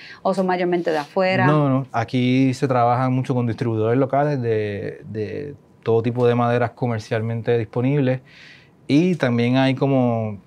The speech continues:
Speaker 2: no es una red, pero hay una, hay una serie de lugares que son aserraderos de carpintería que llevan mucho tiempo trabajando en diferentes partes de la isla, que, en donde te pueden dar el servicio de, de aserrar un,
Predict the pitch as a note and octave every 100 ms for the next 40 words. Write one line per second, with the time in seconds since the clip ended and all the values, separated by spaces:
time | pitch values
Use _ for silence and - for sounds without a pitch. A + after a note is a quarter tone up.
0 | _ A2+ B2 C#3 D3 C3+ C3+ D3+ D3+ C3
1 | A#2 A2 A#2 B2+ B2 B2+ B2 A#2+ A2+ -
2 | - _ - A2 B2+ B2+ C3 C3+ C3 B2+
3 | B2+ C3 B2+ A#2 A#2 A#2+ A2+ C3 A#2+ A#2
4 | A#2 B2 B2 G#2+ - A#2+ A2+ A2+ A2 G#2+
5 | A2 B2 B2 A#2 C#3 C#3+ A#2 G#2+ A2 A2+
6 | A2 A2 A2 B2 A#2 A2 A#2+ A#2 A2+ A2+
7 | A#2 A#2 A2 G#2 A2 A2 A2+ A#2 A2 A#2
8 | A#2 B2 C3+ A#2 A2 G#2 G#2 G#2 G2+ G2
9 | - - - _ - G#2+ G#2 A2 A2+ A#2+
10 | G2+ A2 A#2 A2 G2+ G#2+ - - G#2+ G#2
11 | G2+ G2+ - - - G#2 - A#2 G#2 A2
12 | A2+